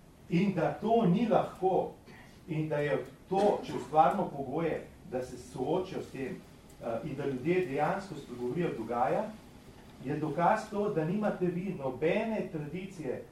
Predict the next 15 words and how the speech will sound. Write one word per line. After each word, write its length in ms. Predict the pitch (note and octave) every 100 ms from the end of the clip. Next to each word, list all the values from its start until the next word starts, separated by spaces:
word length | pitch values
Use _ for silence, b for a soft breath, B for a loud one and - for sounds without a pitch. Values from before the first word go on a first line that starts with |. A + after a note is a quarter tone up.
| - - C3
niti 300 | F3 G3 G3+
v 140 | D#3+
Indiji, 460 | E3 G3+ G3 A#2+ - - -
niti 240 | F3 F3+
med 220 | F#3+ F#3 -
Hindujci, 580 | E3 C#3+ D3+ E3+ - F#3 - - -
niti 200 | D#3 F3
med 140 | D#3 C#3
kastnim 360 | - - G#3+ F#3
sistemom, 440 | - F3+ F#3 E3+ - B -
kjer 260 | F3+ G3+ F#3+
nimate 640 | G#3+ A3 G3+ - F#3 E3+ - - - - -
kontra, 800 | G#3+ A3+ B3 A3+ E3 E3 - - - - - - - - - - -
eh, 340 | C3+ C3+ B2 - - -
kontraargumentacije, 1600 | - G3+ A#3+ A3+ F3+ D#3 D3+ D3+ D3 C#3+ D3+ C3+ C3 F3+ F#3 F3+